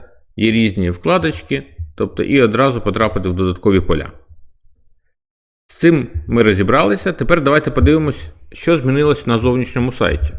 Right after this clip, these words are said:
Тобто, якщо ми зайдемо на наш зовнішній сайт, зайдемо в пункт про нас, зайдемо в пункт "Наші спеціалісти", то тут ми з вами побачимо наших агентів.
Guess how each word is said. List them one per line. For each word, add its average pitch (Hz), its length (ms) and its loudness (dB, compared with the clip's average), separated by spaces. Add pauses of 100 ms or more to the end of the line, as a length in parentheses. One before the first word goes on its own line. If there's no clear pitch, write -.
(1160)
Тобто, 73 200 -2
якщо 175 220 2
ми 180 100 6
зайдемо 127 380 4
на 117 60 0
наш 120 200 2
зовнішній 104 440 2
сайт, - 460 -4 (500)
зайдемо 120 420 2
в - 60 -8
пункт 104 220 0
про 107 140 4
нас, 87 400 -2 (420)
зайдемо 120 320 2
в 117 60 -2
пункт 104 260 -2
"Наші 120 320 2
спеціалісти", 82 880 -2 (1200)
то 127 100 6
тут 208 220 0
ми 185 80 4
з 123 60 0
вами 156 220 2
побачимо 147 680 2 (520)
наших 101 460 -2
агентів. 127 560 0